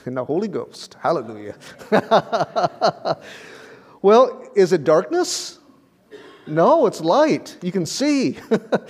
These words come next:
It's God's light in your life. Mercy reigns in God's kingdom,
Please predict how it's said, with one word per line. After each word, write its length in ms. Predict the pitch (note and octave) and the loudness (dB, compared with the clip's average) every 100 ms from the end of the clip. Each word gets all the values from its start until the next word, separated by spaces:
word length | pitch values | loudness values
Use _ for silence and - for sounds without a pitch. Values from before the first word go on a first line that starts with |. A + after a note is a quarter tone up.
| - - - | -18 -20 -10
It's 200 | - E3+ | -2 -2
God's 320 | - F3+ G#3+ G#3+ | 0 0 0 2
light 240 | G#3+ A3 | 2 2
in 100 | A3 | 2
your 140 | G3 | 2
life. 440 | D#3 A#3 D#3+ A#2+ - | 2 2 0 -2 -6
Mercy 520 | D#3 A3+ D4 - F3+ | 0 2 2 0 0
reigns 420 | C#3+ C#3 A#2 A2 | 0 -2 -4 -8
in 140 | C#3 B2 | -8 -2
God's 280 | A#2+ A2+ | -2 -2
kingdom, 440 | - A#2 G2 G2+ | -8 -10 -8 -14